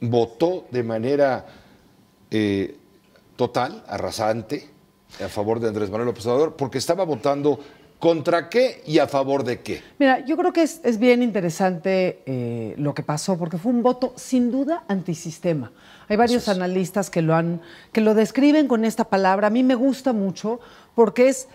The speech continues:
Speaker 2: una población que no se identifica con los partidos,
Speaker 1: Ujú.
Speaker 2: que está harta del gobierno, es decir, hay un rechazo
Speaker 1: Porque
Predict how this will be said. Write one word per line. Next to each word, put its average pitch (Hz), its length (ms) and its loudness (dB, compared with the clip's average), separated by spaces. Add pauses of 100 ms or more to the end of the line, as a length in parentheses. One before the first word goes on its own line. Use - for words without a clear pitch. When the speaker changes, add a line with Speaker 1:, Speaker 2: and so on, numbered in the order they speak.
(280)
Speaker 2:
una 294 280 6
población 240 640 4
que 240 120 2
no 254 200 2
se 311 100 0
identifica 226 680 0
con 180 180 -2
los 139 160 -2
partidos, 175 720 -2 (180)
Speaker 1:
Ujú. 92 100 -8
Speaker 2:
que 254 80 4
está 262 360 2
harta 285 400 0
del 196 160 0
gobierno, 156 580 0
es 151 120 -6
decir, 185 260 0
hay 202 160 4
un 202 160 2
rechazo 226 760 2
Speaker 1:
Porque 175 320 2